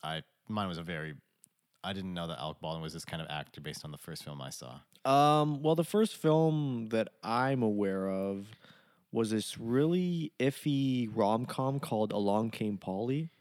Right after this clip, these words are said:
Speaker 1: Yeah. Honestly, now that, now that I'm starting to think about it, I don't know if I've even seen a movie with Alec Baldwin in it, except
Speaker 2: Yeah.
Speaker 1: for this one movie. Christian, what, have you seen any films with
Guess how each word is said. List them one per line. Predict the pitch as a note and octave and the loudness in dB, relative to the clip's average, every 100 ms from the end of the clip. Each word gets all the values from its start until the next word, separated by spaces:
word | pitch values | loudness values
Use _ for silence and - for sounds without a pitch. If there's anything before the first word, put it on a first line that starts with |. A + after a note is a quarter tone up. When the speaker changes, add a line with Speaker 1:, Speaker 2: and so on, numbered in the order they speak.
| _ _ - | _ _ -14
Speaker 1:
Yeah. | E2+ E2 F#2 - - - | -8 -8 -8 -14 -20 -2
Honestly, | D3 A3+ F3 B2+ | 0 4 4 4
now | C3 | 4
that, | A#3 C#3 | 0 0
now | G#2+ | 2
that | F3+ | 2
I'm | A3+ | 2
starting | F#3 D#3+ | 2 0
to | G2 | 0
think | A#2 | 0
about | B2 - | -2 -2
it, | |
I | C3 | -2
don't | A3+ | 0
know | G#3 | 0
if | |
I've | C3+ G#2+ | -2 -4
even | A#2+ A#2+ | -2 -4
seen | A2 - A#2 | -4 -4 -2
a | |
movie | C#3+ A2 | 0 0
with | F#2 F2 | -2 -2
Alec | E2 E2 | -4 -2
Baldwin | E2+ D#2 D#2+ | -4 -2 -4
in | D#2 D#2 | -4 -6
it, | D#2+ - | -8 -8
except | A2+ G#2+ F#2+ | -4 -2 -2
Speaker 2:
Yeah. | |
Speaker 1:
for | - | -4
this | F2 - | -6 -6
one | D#2+ | -4
movie. | D#2+ F2 D#2+ - - - | -4 -6 -8 -16 -20 -4
Christian, | D#3 - G#2+ F#2+ - _ _ _ _ | -2 -2 -4 -4 -12 _ _ _ _
what, | A#2+ D3 D3+ - | 0 0 0 -4
have | C3 | -2
you | B2+ | 0
seen | - D3+ | 0 0
any | D3 | 2
films | D3 C#3 | 2 0
with | C3 | -2